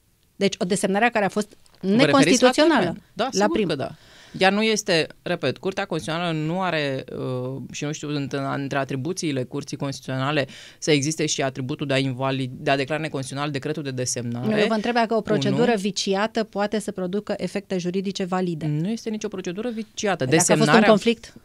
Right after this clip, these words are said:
Speaker 2: în primul rând că suntem într-un act, uh, prezidențial. Actul prin care a fost desemnat Ludovic Orban este un decret prezidențial de desemnare. Actul acela nu a fost invalidat pentru că nu are acest atribut Curtea Constituțională.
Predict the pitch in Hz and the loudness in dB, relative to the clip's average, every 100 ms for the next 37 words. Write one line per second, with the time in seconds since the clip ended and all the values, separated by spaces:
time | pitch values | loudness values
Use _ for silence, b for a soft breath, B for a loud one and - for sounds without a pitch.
0 | - - 160 160 190 170 175 185 185 190 | -10 -4 -2 -2 -2 -2 -2 -4 -6 -6
1 | 180 - 165 160 160 165 - - 160 - | -4 -4 -4 -2 -2 -4 -8 -8 -6 -4
2 | 151 156 160 143 139 139 131 135 120 - | -4 0 -2 0 0 -2 0 0 -2 -4
3 | - 160 - 160 147 143 - 139 147 135 | -2 -2 -2 -2 0 -2 -4 -6 -4 -4
4 | 139 131 127 135 139 131 123 120 127 233 | -4 -4 -4 -4 -4 -4 -4 -4 -4 -4
5 | 208 170 - 170 160 160 151 180 185 156 | -4 -4 -4 -4 -2 -2 -2 -4 -6 -4
6 | 143 139 139 131 - 120 - B B B | -4 -2 -2 -2 -2 -2 -2 B B B
7 | - 131 120 135 135 127 - - 165 - | -4 0 0 0 0 2 2 2 0 0
8 | 147 139 175 170 156 160 - 156 135 135 | -4 -2 0 0 -2 -6 -4 -2 0 0
9 | 127 123 131 127 - 135 131 139 151 147 | -2 -2 0 -2 -4 -6 -4 -2 -2 0
10 | 131 131 151 147 135 135 127 139 151 147 | -2 -4 -6 -4 -4 -4 -6 -6 -6 -4
11 | 143 - 131 131 123 139 226 277 | -4 -2 -4 -4 -6 -4 -4 -6